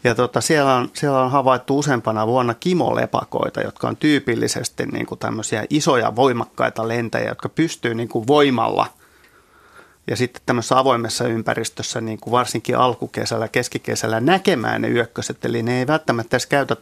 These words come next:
tutkaa, vaan ne, ne tähtää siihen, koska suuri osa perhoista kuulee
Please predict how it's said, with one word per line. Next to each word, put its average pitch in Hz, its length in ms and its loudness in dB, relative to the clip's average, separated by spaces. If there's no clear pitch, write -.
tutkaa, 120 500 0
vaan 113 160 0
ne, 117 100 -6
ne 127 240 -6
tähtää 120 400 0
siihen, 120 260 -2
koska - 260 -4
suuri 151 320 4
osa 143 240 4
perhoista 135 500 0
kuulee 120 500 2